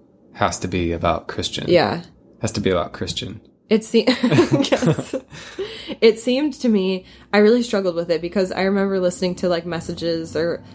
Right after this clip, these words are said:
Speaker 2: whatever, like, people talking about it, and I, all I could hear was, "Okay, so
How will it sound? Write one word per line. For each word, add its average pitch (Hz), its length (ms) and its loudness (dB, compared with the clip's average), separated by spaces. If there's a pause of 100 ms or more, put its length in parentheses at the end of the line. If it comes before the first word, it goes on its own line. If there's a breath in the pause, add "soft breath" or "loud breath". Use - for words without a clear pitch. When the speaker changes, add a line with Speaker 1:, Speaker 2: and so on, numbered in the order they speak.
Speaker 2:
whatever, 190 360 4
like, 175 160 4
people 185 220 2
talking 202 420 2
about 175 260 2
it, 165 200 0
and 180 120 0
I, 180 160 0 (160)
all 196 160 4
I 233 80 6
could 214 220 2
hear 185 480 2
was, 160 440 -2
"Okay, 190 220 2
so 170 480 0